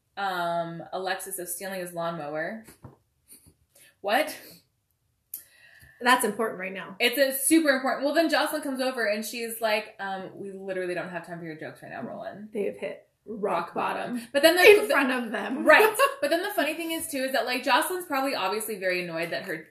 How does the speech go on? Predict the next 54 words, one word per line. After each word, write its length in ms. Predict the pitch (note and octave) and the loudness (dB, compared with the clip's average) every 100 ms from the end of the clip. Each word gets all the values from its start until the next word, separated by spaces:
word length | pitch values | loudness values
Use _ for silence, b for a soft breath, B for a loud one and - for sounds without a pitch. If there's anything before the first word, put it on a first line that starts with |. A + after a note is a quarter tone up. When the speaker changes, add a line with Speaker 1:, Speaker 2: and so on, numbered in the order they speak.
| - | -10
Speaker 1:
like, 280 | F3 - | -10 -8
their 120 | E3+ E3+ | -8 -8
truck 320 | - B3+ - | -2 -2 -2
was 140 | F3 | -6
stolen. 340 | - - - E3 | -8 -12 -12 -6
They 80 | |
don't 140 | E3 F3+ | -6 -4
have 220 | F3 E3+ | -6 -6
a, 160 | D3+ - | -8 -10
one 240 | F3+ F3 E3+ | -8 -6 -6
of 100 | D#3+ | -6
their 140 | D3+ | -10
cars. 440 | - - - - G3+ | -10 -8 -8 -8 -2
You 60 | |
know 80 | B3+ | 2
Speaker 2:
Yeah. 60 | A3 | 2
Speaker 1:
what 60 | G#3 | 2
I 60 | |
mean? 180 | A3 A#3+ | 0 -2
And 220 | A3+ A3+ | -2 -2
so, 120 | A#3 | -2
but 160 | G#3+ - | -2 -4
she's 220 | C4 A#3+ | -6 -4
also 380 | F#3+ G#3 G#3+ A3 | 0 0 0 -2
like, 220 | G3+ F#3 - B B E3 B - | 0 0 -4 B B -18 B -20
"Okay, 320 | - - D#3 D#3+ | -20 -14 -12 -2
they're 80 | |
Speaker 2:
Now 280 | A#3 B3+ B3+ | 4 6 6
is 100 | B3+ | 4
not 320 | B3 A#3+ G#3+ | 6 6 6
the 60 | B3 A#3+ | 6 4
Speaker 1:
struggling. 40 | |
Speaker 2:
time. 180 | B3 A#3+ | 4 6
Speaker 1:
Now 200 | A3 G#3 G#3+ | 6 4 4
is 40 | |
not 240 | A#3 A3 | 2 2
the 80 | G#3+ | 2
time 300 | - A3+ A3 | 2 2 4
to 80 | G#3+ | 4
do 200 | D4+ A3+ | 4 4
this." 260 | E3+ - - | 2 -2 0
So 80 | |
Speaker 2:
We 60 | A#3+ | 2
can 100 | A#3 | 2
Speaker 1:
she's 100 | E4 | 6
Speaker 2:
fight 140 | C#4+ | 8
Speaker 1:
like, 100 | C#4+ | 8
Speaker 2:
about 160 | C#4+ C#4 | 6 4
that 220 | C4+ A3+ | 2 2
later. 60 | A#3 | 2
Speaker 1:
right. 260 | F3+ F3 - | 2 0 -8
She's 220 | - E4 D#4+ | -4 0 4
empathetic 520 | E4 F4 D#4+ C4 C4 | 4 4 4 4 2
enough. 300 | G#3 F#3+ - | -2 -2 -6